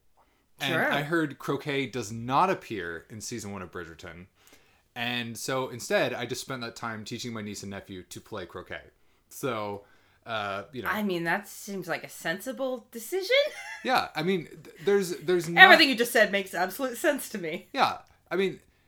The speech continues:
Speaker 1: if there's one thing I can do helping to raise up the next generation of intellectual liberal people, it's to teach them to just hit balls with giant wooden mallets, like, as much as possible.
Speaker 2: Oh, you couldn't get enough flamingos.
Speaker 1: N-, no. S-,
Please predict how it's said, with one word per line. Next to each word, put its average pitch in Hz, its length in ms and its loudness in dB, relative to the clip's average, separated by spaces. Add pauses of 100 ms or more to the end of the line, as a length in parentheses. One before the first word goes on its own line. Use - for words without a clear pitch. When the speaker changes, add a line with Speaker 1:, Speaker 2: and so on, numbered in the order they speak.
Speaker 1:
if 156 100 -6
there's 196 200 -2
one 202 260 0
thing 208 180 -2
I 139 140 -2
can 135 220 -4
do 127 520 0
helping 131 380 -6
to 107 180 -8 (220)
raise 120 260 -4
up 110 160 -6
the 113 80 -10
next 107 260 -10
generation 101 680 -6
of 95 180 -10 (100)
intellectual 107 540 -8
liberal 98 260 -8
people, 107 420 -8
it's - 200 -14
to 120 80 -10
teach - 320 -10
them 104 160 -8
to 113 100 -10
just 110 220 -10
hit 120 240 -10
balls 104 320 -4
with 98 140 -16
giant 101 420 -8
wooden 101 240 -12
mallets, 92 460 -8
like, 87 240 -12
as 95 120 -14
much 95 300 -12
as 92 80 -14
possible. - 560 -12 (420)
Speaker 2:
Oh, 185 240 0
you 151 320 -6
couldn't 135 300 -10
get 123 160 -8
enough 123 260 -10 (120)
flamingos. 127 600 -14 (440)
Speaker 1:
N-, 135 240 -8
no. 190 720 2
S-, - 180 -20